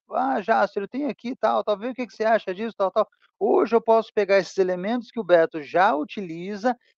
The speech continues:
e perguntar pra um, né, num chat G P T baseado na cultura, naquilo que eu quero falar, o público que eu quero atingir, o que ele me indicaria de elementos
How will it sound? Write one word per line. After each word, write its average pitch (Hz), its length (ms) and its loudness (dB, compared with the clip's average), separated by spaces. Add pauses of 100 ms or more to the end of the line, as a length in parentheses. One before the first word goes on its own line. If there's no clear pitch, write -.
e 208 120 -4
perguntar 247 920 2 (100)
pra 202 140 -2
um, 226 320 -6 (120)
né, 196 260 -2
num 185 160 -6
chat 196 440 2
G 170 140 0
P 180 180 -4
T 196 240 0
baseado 170 560 0
na 175 120 -6
cultura, 180 580 -2
naquilo 170 400 -4
que - 80 -4
eu 170 80 -2
quero 170 260 -2 (100)
falar, 147 500 2 (260)
o 139 100 -16
público 190 400 -4
que - 80 0
eu 185 80 4
quero 175 240 2
atingir, 165 680 -6 (200)
o 175 120 -8
que - 180 -8
ele 214 240 0
me 220 120 -4
indicaria 208 920 -2
de 175 160 -4
elementos 202 880 0